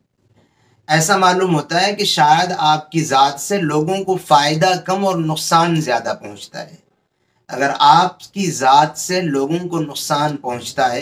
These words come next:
तो आप थोड़ा सा अपने ऊपर control करें,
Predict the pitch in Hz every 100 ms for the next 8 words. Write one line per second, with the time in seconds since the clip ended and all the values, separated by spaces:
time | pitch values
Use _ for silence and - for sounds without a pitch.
0 | - 135 131 127 - 139 131 123 123 120
1 | 113 110 107 - - 127 120 127 143 165
2 | 160 160 180